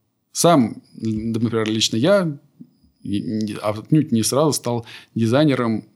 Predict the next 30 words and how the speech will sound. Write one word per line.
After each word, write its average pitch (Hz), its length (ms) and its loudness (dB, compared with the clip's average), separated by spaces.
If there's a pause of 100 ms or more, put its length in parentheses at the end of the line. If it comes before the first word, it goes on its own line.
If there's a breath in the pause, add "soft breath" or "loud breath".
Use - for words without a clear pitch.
(180)
э, 104 340 0
таким, 123 320 0
который 104 640 -2 (240 loud breath)
я 110 340 0
сам 107 280 0
себя 117 260 -2
как 101 140 -8
бы 95 40 -6
в 95 60 -10
профессиональном 107 540 -2
смысле 120 440 -2
уважал 104 480 -4
бы, 82 140 -14
да. 127 260 0 (320 loud breath)
То 123 140 0
же 120 60 0
самое 117 440 0
с - 120 -8
арт-директором. 107 580 -2
Я 87 100 -4
тоже 127 240 -2
не, 104 200 -2 (120)
не 123 140 2
сразу 123 380 0
стал 117 320 -6
арт-директором, 117 640 0
который 113 400 -8
меня 117 500 0
бы 107 80 -4
самого 113 560 -2